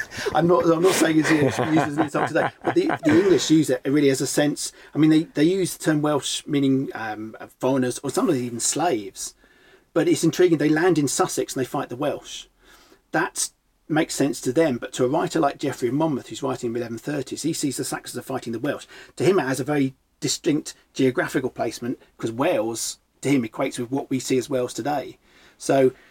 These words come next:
a lot of stories of Saxons fighting Britons get transposed to Wales, because when people are writing it up, you can't have the Welsh in Sussex,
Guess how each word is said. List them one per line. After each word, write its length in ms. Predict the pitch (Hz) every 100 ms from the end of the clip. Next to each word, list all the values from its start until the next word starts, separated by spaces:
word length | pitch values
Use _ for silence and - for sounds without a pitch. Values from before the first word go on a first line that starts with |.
| -
a 100 | -
lot 220 | 147 175 175
of 100 | -
stories 760 | - 165 170 160 139 127 - 139
of 180 | 139 -
Saxons 480 | 147 160 - 135
fighting 360 | - 147 - 123
Britons 400 | 160 160 113 -
get 220 | 156 -
transposed 680 | - 135 127 - 147 151 -
to 40 | 110
Wales, 520 | - - 127 - - _ _ -
because 280 | - 127 -
when 160 | 143
people 280 | 135 135 127
are 40 |
writing 340 | 120 135 - 117
it 120 | 127
up, 220 | 135 -
you 120 | 135 123
can't 180 | 185
have 80 | 131
the 80 | 123
Welsh 240 | 135 -
in 80 | 110
Sussex, 560 | - 123 - - -